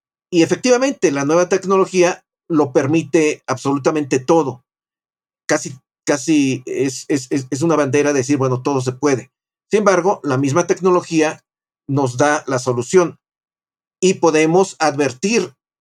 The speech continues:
el plagio más rápidamente que en otros tiempos. Ante la, la postura de "todo se puede", podemos contestar que todo se sabe.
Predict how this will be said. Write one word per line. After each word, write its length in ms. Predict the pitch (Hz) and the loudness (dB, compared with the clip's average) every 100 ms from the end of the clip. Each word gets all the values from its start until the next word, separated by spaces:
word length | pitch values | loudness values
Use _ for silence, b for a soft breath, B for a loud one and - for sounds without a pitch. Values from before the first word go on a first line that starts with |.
| _ 127 | _ -6
el 180 | 123 | -4
plagio 580 | 127 185 147 131 165 165 139 | 2 4 2 0 -2 0 -4
más 440 | 135 139 160 165 | -2 2 2 2
rápidamente 880 | 175 - 202 175 170 151 131 170 165 | 2 0 2 2 2 -2 0 -2 0
que 100 | 131 | -2
en 100 | 123 | -2
otros 340 | 127 127 127 | -2 -4 -4
tiempos. 540 | 156 165 165 101 - _ _ _ _ _ _ _ _ _ _ _ _ _ | -2 -2 -2 -12 -16 _ _ _ _ _ _ _ _ _ _ _ _ _
Ante 600 | 123 127 127 135 127 - _ _ _ _ _ - | -4 -2 0 2 2 -2 _ _ _ _ _ -6
la, 340 | 135 131 131 131 | -2 0 0 -2
la 240 | 135 123 | -2 -2
postura 420 | 135 - 196 175 139 | -6 -4 0 2 2
de 200 | 123 - _ | -2 -6 _
"todo 220 | 175 190 | 0 0
se 160 | 196 190 | 0 -2
puede", 540 | - 190 156 165 131 _ _ _ _ _ _ | 2 2 4 0 -6 _ _ _ _ _ _
podemos 320 | 131 135 165 - | -2 2 0 0
contestar 720 | 156 143 127 - 143 139 - | -2 -2 -4 -2 -2 -2 -4
que 220 | 127 127 _ - | -4 -4 _ 0
todo 240 | 170 165 | 0 0
se 140 | 139 127 | -4 -6
sabe. 440 | - 147 131 | -2 -2 -2